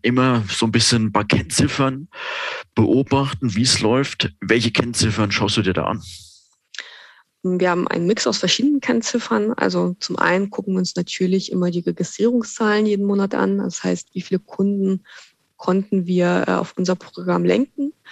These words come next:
Speaker 2: äh, auf unsere Plattform lenken. Ähm, wir gucken uns auch den Kundenmix immer an.
Speaker 1: Mhm.
Speaker 2: Das heißt, ähm, was sind Zahnarztpraxen, was sind Dentallabore? Wir haben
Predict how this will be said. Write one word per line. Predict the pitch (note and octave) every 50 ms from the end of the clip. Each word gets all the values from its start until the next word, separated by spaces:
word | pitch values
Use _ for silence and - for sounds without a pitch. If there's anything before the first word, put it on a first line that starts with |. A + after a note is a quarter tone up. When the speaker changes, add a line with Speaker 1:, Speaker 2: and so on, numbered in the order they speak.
| - - - - - - - - _ _ -
Speaker 2:
äh, | F#2+ F2+ F2+ - -
auf | F3+ - -
unsere | F#3 F3 - F3+
Plattform | E3+ - G3 G3+ - - G#3+ G#3
lenken. | G#3 G#3 G#3 G#3 - A3 G#3+ A3 - -
Ähm, | - F#3 F3+ F3+ F3+ F3+ F3+ F3+
wir | F3+ F#3+
gucken | - G3 G3 - G#3 G3+
uns | G3 F#3 - - -
auch | - E3+ F#3 - - - - _ - -
den | F3+ F3 E3+ E3+ D3+ C#3+ _ _ _ _
Kundenmix | - - F#3+ F#3 F3+ F3 F3 F3 F3+ - - - - - -
immer | - - B3+ A#3+ B3 -
an. | A#3+ A#3+ B3+ D4+ F4+ _ _ _ _ _ _ _ -
Speaker 1:
Mhm. | - G#2+ F#2+ F#2+ A#2 F3+ - - - - -
Speaker 2:
Das | B3 G#3+ F#3+ - - -
heißt, | F#3 F3+ F#3 F#3 F3+ - - - -
ähm, | - F#2+ F#2 - - F3 F3 E3+ - _ - _ _ _ _ _ _ _ _ _ -
was | F#3 F3+ -
sind | F#3 F3
Zahnarztpraxen, | - G3+ F3+ - F#3 - - - - - C3+ - - - - - G#3+ G#3 G#3 G#3 G3+
was | G3+ G3 -
sind | F#3+ F3+ E3+
Dentallabore? | F#3 F3+ - - - G3 G3+ G#3 G#3 G#3 G3+ G3+ - G3 G3 F#3+ - - G3 G3 F#3+ F3+ - - - - - - - - _ -
Wir | - F3 D3 -
haben | - F2+ - F3 F#3+ F#3+ F#3+ - F#3+ -